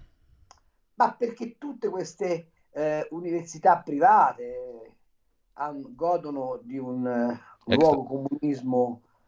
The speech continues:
Speaker 1: eh, come posso dire, positivo. È,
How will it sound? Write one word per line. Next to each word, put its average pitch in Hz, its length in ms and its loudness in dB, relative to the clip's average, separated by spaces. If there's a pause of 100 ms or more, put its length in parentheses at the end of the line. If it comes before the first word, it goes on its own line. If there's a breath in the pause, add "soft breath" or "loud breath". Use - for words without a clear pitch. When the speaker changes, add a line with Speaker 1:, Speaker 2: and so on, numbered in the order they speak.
(120)
Speaker 1:
eh, 110 420 2
come 120 220 -8
posso 113 340 -4
dire, 107 420 2
positivo. 117 600 4 (720)
È, - 80 2